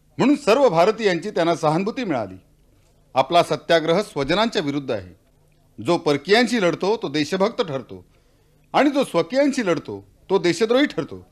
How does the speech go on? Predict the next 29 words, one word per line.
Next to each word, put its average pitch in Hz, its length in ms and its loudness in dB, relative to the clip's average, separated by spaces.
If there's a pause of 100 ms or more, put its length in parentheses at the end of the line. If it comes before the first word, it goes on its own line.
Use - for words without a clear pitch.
(540)
असा 196 280 6
या 247 100 8
देशाच्या 180 460 2
राजकीय 175 480 0
शास्त्राचा 185 540 0
सिद्धांत 156 460 0
आहे. 87 240 -10 (920)
तेव्हा 175 220 8
मी 233 120 2
देशद्रोही 214 520 0
ठरणार 147 360 -4
आहे. 90 140 -16 (640)
आपण 170 300 4
सरकार 214 360 2
विरुद्ध 180 280 0
गेलो 147 320 -2 (460)
तर 196 80 4
आपल्याला 214 360 4
दोन 185 300 4
आघाडीवर 185 460 2
लढावं 208 300 2
लागेल. 143 280 -4 (440)
यावेळी 175 400 4
आपण 214 320 4
फक्त 190 180 -6 (100)
तळ्याभोवती 180 440 0
प्रचंड 196 380 -2
मिरवणूक 202 380 0
काढू, 110 200 -6